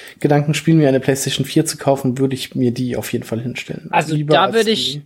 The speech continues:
Speaker 1: die
Speaker 2: da würde ich abwarten. Also da würde ich eh abwarten, wie heiß die wird.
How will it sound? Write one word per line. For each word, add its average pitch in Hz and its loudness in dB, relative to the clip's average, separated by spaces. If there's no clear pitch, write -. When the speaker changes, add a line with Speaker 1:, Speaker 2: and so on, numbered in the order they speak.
Speaker 1:
die 170 -20
Speaker 2:
da 180 4
würde 196 2
ich - 0
abwarten. 123 -2
Also 143 2
da 139 2
würde 151 2
ich - -6
eh 185 2
abwarten, 160 0
wie 139 0
heiß 151 0
die 196 -4
wird. 202 0